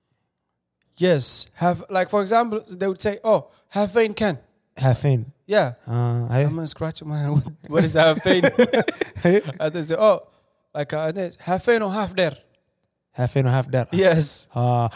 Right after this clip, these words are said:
Speaker 2: waa anigoo Minnesota aaday, anigoo Najeeb's aaday, aan ku dhahay, eh, qadaysi ay ku weydiiyaan full or half. Ma kala garanaysa, what do you mean
Speaker 1: Yes,
Speaker 2: half
Speaker 1: so
Speaker 2: or full?
Speaker 1: half fain or half, like, it's like a half fain or half periso,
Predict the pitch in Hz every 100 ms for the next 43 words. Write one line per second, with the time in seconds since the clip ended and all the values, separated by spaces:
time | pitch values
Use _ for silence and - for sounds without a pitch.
0 | - 160 160 160 208 202 165 160 151 185
1 | 202 160 156 151 285 170 185 151 143 190
2 | 135 151 147 151 165 165 143 147 - -
3 | - - 143 151 98 - 131 156 190 175
4 | 180 156 135 139 147 143 147 175 160 135
5 | - _ _ 202 185 139 151 127 - -
6 | _ _ _ _ 160 - 190 180 165 131
7 | 170 185 151 160 143 156 156 151 151 214
8 | 202 185 165 185 151 151 143 139 151 135
9 | 139 123 - _ _ _ - 175 214 214
10 | 208 180 202 - 190 185 185 190 170